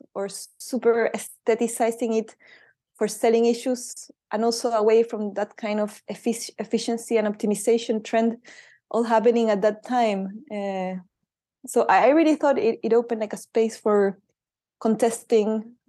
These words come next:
and opening up, uh, imaginations and envisioning alternative ways of thinking and doing that I think it was quite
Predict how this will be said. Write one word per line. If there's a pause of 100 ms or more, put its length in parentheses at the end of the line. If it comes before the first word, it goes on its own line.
(120)
and
opening
up, (300)
uh,
imaginations
and
envisioning
alternative
ways (440)
of
thinking (260)
and
doing (440)
that (680)
I
think (400)
it
was
quite